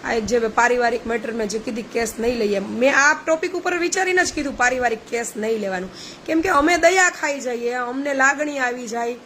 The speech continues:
કે ભાઈ વ્યક્તિ હેરાન થાય છે ઈ બચી જાય, પરિવારવાળાને કાંઈ નહીં ફેર પડે, ઈ તો ઈચ્છે જ છે કે અમે છૂટીએ આમાંથી,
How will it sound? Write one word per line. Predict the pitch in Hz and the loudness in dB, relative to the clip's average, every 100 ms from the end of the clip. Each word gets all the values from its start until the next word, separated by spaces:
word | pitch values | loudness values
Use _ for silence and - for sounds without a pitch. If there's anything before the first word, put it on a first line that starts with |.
| - - - - - | -20 -20 -20 -18 -8
કે | |
ભાઈ | 226 254 254 233 - - - | 0 0 0 -6 -10 -16 -2
વ્યક્તિ | 269 285 320 262 | -2 -2 0 4
હેરાન | 262 277 269 | 6 4 2
થાય | 262 262 | -2 -2
છે | 226 | -2
ઈ | 254 269 | -2 -2
બચી | 240 233 202 | -4 -4 -8
જાય, | 180 160 - - - - | -10 -12 -18 -20 -20 -8
પરિવારવાળાને | 285 294 262 226 220 214 208 | -2 2 2 2 2 0 -2
કાંઈ | - 254 254 | 2 2 2
નહીં | 247 247 | 0 0
ફેર | 233 | -4
પડે, | 202 180 180 - - - - - - - | -2 -6 -6 -12 -18 -20 -20 -20 -14 -6
ઈ | 262 | 0
તો | |
ઈચ્છે | 262 285 - 285 | 2 2 2 2
જ | 277 | 2
છે | - | -2
કે | 262 | 0
અમે | 226 240 | 0 -2
છૂટીએ | - 302 247 240 | -2 -4 -2 -2
આમાંથી, | 208 190 175 - | -2 -4 -8 -10